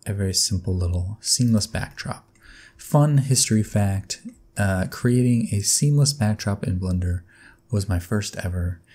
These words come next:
YouTube tutorial. Thank you to anyone who's been here that long. I'm gonna right click and shade that smooth and double check that when I press one, I will be looking at that backdrop,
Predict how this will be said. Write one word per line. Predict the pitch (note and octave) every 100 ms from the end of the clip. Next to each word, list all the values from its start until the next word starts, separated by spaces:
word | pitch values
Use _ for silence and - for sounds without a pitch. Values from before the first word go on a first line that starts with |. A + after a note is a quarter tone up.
| - -
YouTube | F#2+ F#2+ - F2+ F2+
tutorial. | G2 F#2 - - - A2+ A2 _
Thank | A#2 A2+ -
you | G2+ F#2+ - - - _ _
to | -
anyone | A2+ G#2+ G2 F#2 F2+ F2+
who's | - F#2
been | - F2+
here | F#2+ F2 F2 -
that | G2+ E2 F2+
long. | F2+ - - - - _ _
I'm | - - - _ -
gonna | B2+
right | G#2 F#2
click | G2 F2+
and | F2+
shade | - F2+
that | F#2 -
smooth | G2+ F#2 F2 D2+
and | F2
double | F2+ F2
check | - F2+ E2+
that | -
when | F2+
I |
press | F2+ F#2 F2
one, | F#2+ B2 C#3 B2+ B2 - _ _ _ -
I | -
will | F2+
be | F2 F2+
looking | F2+ - F2 F2+ - -
at | - -
that | -
backdrop, | - A#2 - F3+ -